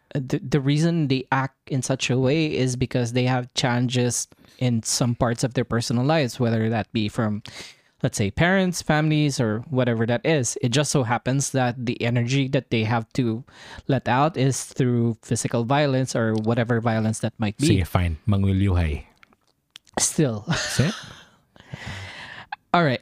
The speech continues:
Speaker 1: So, but, <laughs> so, no, but, but it's interesting because these are cliques.
Speaker 2: Yeah, they're
Speaker 1: These
Speaker 2: cliques.
Speaker 1: group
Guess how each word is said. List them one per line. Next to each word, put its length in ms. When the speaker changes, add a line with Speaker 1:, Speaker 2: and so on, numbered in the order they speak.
Speaker 1:
So, 300
but, 180
<laughs> 400
so, 240
no, 160
but, 240
but 220
it's 200
interesting 460
because 260
these 300
are 120
cliques. 580
Speaker 2:
Yeah, 160
they're 100
Speaker 1:
These 340
Speaker 2:
cliques. 40
Speaker 1:
group 300